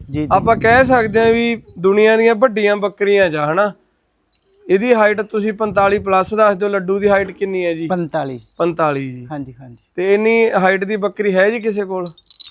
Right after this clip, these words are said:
Speaker 1: ਦੇਖੋ ਜੀ, ਕਹਿ ਦਿੰਦੇ ਆ ਲੋਕ, ਕਰੀ ਤਾਂ ਜਾਂਦੇ ਆ। ਹੁਣ ਮੇਰੇ ਤਾਂ ਨਿਗਾਹ 'ਚ ਨਹੀਂ ਆਈ, ਹੋ ਸਕਦਾ ਹੋਵੇ ਜੀ, ਬਹੁਤ
Speaker 2: ਹੋ
Speaker 1: ਦੁਨੀਆ।
Speaker 2: ਸਕਦਾ ਬਈ ਹੋਵੇ,
Speaker 1: ਹਾਂਜੀ,
Speaker 2: ਪਰ
Speaker 1: ਬਹੁਤ ਦੁਨੀਆ ਪਈ
Speaker 2: ਅੱਜ ਦੇ
Speaker 1: ਹੈ।
Speaker 2: ਟਾਈਮ ਦੇ
Speaker 1: ਕਿਸੇ ਭਰਾ
Speaker 2: ਵਿੱਚ
Speaker 1: ਨੇ ਕਰੀ ਹੋਣੀ ਆ
Speaker 2: ਆਪਾਂ
Speaker 1: ਤਿਆਰ।
Speaker 2: ਕਹਿ ਸਕਦੇ ਹਾਂ ਵੀ ਵੱਡੀਆਂ ਬੱਕਰੀਆਂ ਨੇ,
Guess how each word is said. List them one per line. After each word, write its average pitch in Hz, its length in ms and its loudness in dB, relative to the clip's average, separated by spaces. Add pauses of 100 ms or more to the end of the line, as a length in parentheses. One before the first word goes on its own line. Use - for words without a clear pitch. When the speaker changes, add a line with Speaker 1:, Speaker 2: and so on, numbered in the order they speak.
(340)
Speaker 1:
ਦੇਖੋ 175 380 -8
ਜੀ, 170 260 -6
ਕਹਿ 160 220 -4
ਦਿੰਦੇ 147 320 -6
ਆ - 20 -6
ਲੋਕ, 143 300 -6
ਕਰੀ 143 220 -8
ਤਾਂ 139 160 -8
ਜਾਂਦੇ 120 340 -10
ਆ। 123 40 -10
ਹੁਣ 123 260 -12 (100)
ਮੇਰੇ 156 260 -4
ਤਾਂ 175 140 -6
ਨਿਗਾਹ 165 260 -4
'ਚ 165 100 -14
ਨਹੀਂ 156 240 -6
ਆਈ, 175 140 -10
ਹੋ 170 200 -8
ਸਕਦਾ 214 420 -6
ਹੋਵੇ 190 260 -4
ਜੀ, 180 120 -8
ਬਹੁਤ 160 180 -2
Speaker 2:
ਹੋ 190 120 4
Speaker 1:
ਦੁਨੀਆ। 202 160 2
Speaker 2:
ਸਕਦਾ 202 200 2
ਬਈ 208 180 2
ਹੋਵੇ, 180 500 0
Speaker 1:
ਹਾਂਜੀ, 160 280 -6
Speaker 2:
ਪਰ 180 140 2
Speaker 1:
ਬਹੁਤ 202 280 4
ਦੁਨੀਆ 139 180 -6
ਪਈ 190 140 4
Speaker 2:
ਅੱਜ 185 140 0
ਦੇ 202 100 2
Speaker 1:
ਹੈ। 208 60 4
Speaker 2:
ਟਾਈਮ 196 300 2
ਦੇ 190 120 2
Speaker 1:
ਕਿਸੇ 185 100 0
ਭਰਾ 180 100 -2
Speaker 2:
ਵਿੱਚ 165 100 -2
Speaker 1:
ਨੇ 190 140 2
ਕਰੀ 160 220 -2
ਹੋਣੀ 160 100 -4
ਆ 185 40 2
Speaker 2:
ਆਪਾਂ 190 200 0
Speaker 1:
ਤਿਆਰ। 196 180 2
Speaker 2:
ਕਹਿ 226 100 2
ਸਕਦੇ 190 280 0
ਹਾਂ 185 60 0
ਵੀ 196 60 -2
ਵੱਡੀਆਂ 190 420 0
ਬੱਕਰੀਆਂ 175 520 0
ਨੇ, 127 160 -8